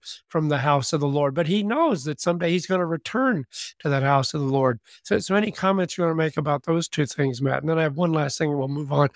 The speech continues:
to what you have, which actually ties into this. Uh, go ahead, Matt.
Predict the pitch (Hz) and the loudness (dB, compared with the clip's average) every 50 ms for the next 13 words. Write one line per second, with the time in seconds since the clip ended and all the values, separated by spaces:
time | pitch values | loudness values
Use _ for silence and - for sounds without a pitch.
0 | - - - - - - 175 170 156 - - 311 285 214 175 160 151 175 165 - | -6 -18 -18 -18 -10 -4 -4 -4 -2 -2 -2 0 2 2 2 0 0 -4 -2 0
1 | 165 175 175 - - 180 160 - - 165 156 151 135 151 151 139 131 123 123 117 | 0 0 0 -2 -2 -4 -4 -2 0 0 0 2 0 0 -2 -2 -2 -2 -2 -4
2 | 110 - - _ _ _ _ _ - 190 180 160 185 180 147 156 147 127 120 117 | -4 -6 -10 _ _ _ _ _ -10 -10 -4 0 0 0 2 0 -2 -2 -4 -6
3 | 110 120 | -10 -12